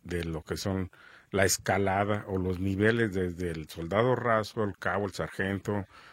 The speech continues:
hasta llegar a ser un general brigadier,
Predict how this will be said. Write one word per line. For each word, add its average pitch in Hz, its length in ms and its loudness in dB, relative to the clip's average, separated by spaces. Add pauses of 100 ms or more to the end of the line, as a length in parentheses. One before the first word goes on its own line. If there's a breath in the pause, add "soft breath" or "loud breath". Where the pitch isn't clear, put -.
(100)
hasta 85 260 0
llegar 90 480 4
a 90 260 2
ser 95 300 2
un 92 100 0
general 90 400 0
brigadier, 92 600 0